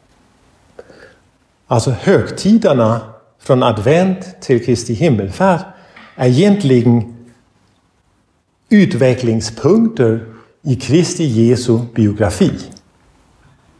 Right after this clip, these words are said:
Det är ganska intressant att göra sig klart att vi lever oss igenom hans biografiska stationer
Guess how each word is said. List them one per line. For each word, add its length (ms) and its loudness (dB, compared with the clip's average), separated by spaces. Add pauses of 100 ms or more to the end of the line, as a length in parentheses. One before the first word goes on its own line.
(720)
Det 60 0
är 40 4
ganska 280 2
intressant 520 0
att 80 0
göra 200 2
sig 160 -4
klart 440 -2 (580)
att 480 -4 (920)
vi 160 0
lever 520 2
oss 240 -2
igenom 520 -2
hans 480 -6
biografiska 840 0
stationer 800 0